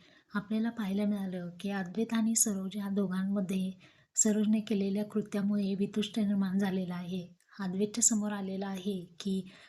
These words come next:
कलाचं जे दुकान पूर्वी जळालेलं होतं ते सरोजनेच कॉन्ट्रॅक्टरला पैसे देऊन जळालेलं होतं.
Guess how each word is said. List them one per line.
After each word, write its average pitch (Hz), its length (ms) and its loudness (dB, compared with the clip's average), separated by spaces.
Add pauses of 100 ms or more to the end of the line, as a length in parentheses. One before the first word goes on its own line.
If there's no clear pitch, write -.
(140)
कलाचं 208 380 0
जे 220 200 2
दुकान 208 360 -2
पूर्वी 208 320 2
जळालेलं 202 520 2
होतं 202 400 -2 (360)
ते 202 100 2
सरोजनेच 196 760 2 (360)
कॉन्ट्रॅक्टरला 214 680 0
पैसे 214 360 2
देऊन 190 360 -2
जळालेलं 180 480 0
होतं. 180 360 -4